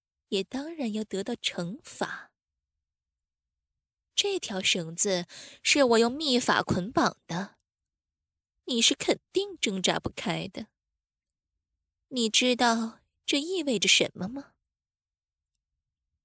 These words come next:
代表着，如果没有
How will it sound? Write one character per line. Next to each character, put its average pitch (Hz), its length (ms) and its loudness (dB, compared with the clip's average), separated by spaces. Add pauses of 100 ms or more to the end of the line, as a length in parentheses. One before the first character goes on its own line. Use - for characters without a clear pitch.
(240)
代 220 200 4
表 190 220 6
着， 180 320 4 (520)
如 285 140 0
果 294 120 6
没 277 180 2
有 381 160 0